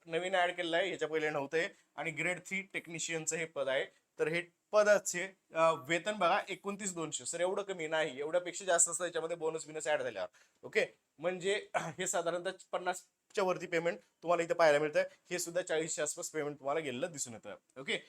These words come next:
चलो, एज लिमिट मित्रांनो अठरा ते छत्तीस वर्ष आहे, बरोबर. रेल्वेनं करोनामधलं एज तीन वर्षानं वाढवून दिले, तीन वर्षानं डायरेक्ट. त्याच्यामुळं, अ, या ठिकाणी बऱ्याच विद्यार्थ्यांना फायदा होतो. पहिले हे तेहतीस वर्ष होतं ओपन कॅटेगरी आणि हे तीस वर्ष होतं. आता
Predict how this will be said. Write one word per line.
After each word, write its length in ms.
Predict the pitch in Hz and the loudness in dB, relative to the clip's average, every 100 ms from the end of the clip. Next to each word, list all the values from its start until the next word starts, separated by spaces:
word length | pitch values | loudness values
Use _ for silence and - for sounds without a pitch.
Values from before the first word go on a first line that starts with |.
| _ _ - | _ _ -6
चलो, 220 | 175 113 - _ _ | -4 -4 -8 _ _
एज 280 | 214 247 214 | 2 2 2
लिमिट 260 | 214 220 214 | -2 -6 -8
मित्रांनो 360 | 202 190 180 | -2 0 2
अठरा 380 | 190 175 175 175 | 2 2 0 -2
ते 140 | 170 196 | -4 -6
छत्तीस 360 | 180 - 175 156 | -8 -10 -12 -6
वर्ष 240 | 143 117 | -6 -6
आहे, 200 | 110 95 - _ _ 139 | -10 -12 -18 _ _ -2
बरोबर. 240 | 208 165 - - _ | 2 2 -2 -10 _
रेल्वेनं 600 | 143 185 196 208 214 190 | -2 0 4 4 4 2
करोनामधलं 680 | 202 190 175 185 180 156 175 | 0 0 2 2 0 -2 -2
एज 360 | 196 170 180 - | -2 -2 -2 -4
तीन 280 | - 240 | -6 0
वर्षानं 380 | 233 190 - 151 | 2 4 2 4
वाढवून 260 | 151 135 123 | 4 4 0
दिले, 180 | 98 95 | -6 -10
तीन 400 | _ - 202 202 | _ -8 -4 0
वर्षानं 360 | 160 151 127 | 0 0 -4
डायरेक्ट. 260 | 113 85 - - _ - | -6 -8 -14 -20 _ -4
त्याच्यामुळं, 400 | 165 196 202 214 | 2 2 4 4
अ, 580 | 220 - 170 170 170 175 180 | 4 8 10 10 10 6 0
या 100 | 175 | 0
ठिकाणी 240 | 175 185 | 0 2
बऱ्याच 300 | 175 170 - | 6 6 4
विद्यार्थ्यांना 360 | 175 147 156 240 | 4 4 4 6
फायदा 200 | 156 143 | 6 6
होतो. 160 | 139 175 | 4 2
पहिले 300 | 175 175 185 | 0 2 0
हे 120 | 202 | -2
तेहतीस 680 | - _ 196 185 180 220 196 | -4 _ 0 2 0 -4 -4
वर्ष 200 | 175 156 | -4 -6
होतं 200 | 131 175 | -4 -2
ओपन 300 | 143 165 156 | 0 0 0
कॅटेगरी 440 | 147 139 139 185 - - - | 0 0 -2 -6 -10 -20 -2
आणि 220 | 151 170 | 0 2
हे 140 | 165 | 0
तीस 360 | 202 - 262 214 | -4 -2 -2 0
वर्ष 220 | 180 - | 0 -2
होतं. 280 | 123 - 104 - _ - | -8 -6 -8 -8 _ 2
आता 240 | - 208 | 6 8